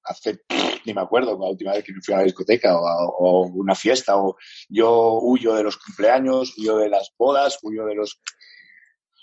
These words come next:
No me gustan las aglomeraciones de gente, no me gusta, porque siempre soy Nacho Vidal en todas las fiestas y es muy pesado ser Nacho Vidal en una fiesta.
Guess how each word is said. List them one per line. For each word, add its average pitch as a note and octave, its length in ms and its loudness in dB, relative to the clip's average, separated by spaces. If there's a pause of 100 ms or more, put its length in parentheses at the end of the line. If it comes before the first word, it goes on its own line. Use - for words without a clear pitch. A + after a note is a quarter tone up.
(160)
No A2+ 100 0
me A#2 60 6
gustan A2+ 340 4
las G#2 240 4
aglomeraciones G#2 580 2
de G#2 80 -2
gente, A2+ 260 -2
no A2 80 -2
me A2 80 2
gusta, B2+ 300 2
porque F2+ 240 -6
siempre G#2 340 -4
soy G#2 200 -4
Nacho G#2+ 260 -2
Vidal A2 240 2
en G#2 100 -2
todas G2+ 180 2
las A#2 120 -2
fiestas - 460 -4
y F2+ 100 -2
es F2+ 140 -4
muy G#2+ 200 -2
pesado F#2 380 0
ser - 160 -10
Nacho F2+ 240 -6
Vidal F2 220 0
en F2 60 -4
una - 140 -20
fiesta. - 340 -10